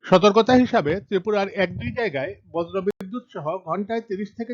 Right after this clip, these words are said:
চল্লিশ কিলোমিটার বেগে দমকা হাওয়ার সম্ভাবনা রয়েছে। আগামী চব্বিশ ঘন্টায় সর্বোচ্চ তাপমাত্রা একত্রিশ থেকে তেত্রিশ ডিগ্রি সেলসিয়াসের মধ্যে থাকার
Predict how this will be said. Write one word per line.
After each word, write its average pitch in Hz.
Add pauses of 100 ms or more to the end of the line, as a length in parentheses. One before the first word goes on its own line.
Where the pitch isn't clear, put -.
চল্লিশ 180
কিলোমিটার 233
বেগে 156 (420)
দমকা 170
হাওয়ার 180 (120)
সম্ভাবনা 170
রয়েছে। 120 (1400)
আগামী 170
চব্বিশ 196
ঘন্টায় 247
সর্বোচ্চ 175 (140)
তাপমাত্রা 190 (220)
একত্রিশ -
থেকে 240
তেত্রিশ 202
ডিগ্রি 220
সেলসিয়াসের 175
মধ্যে 170
থাকার 160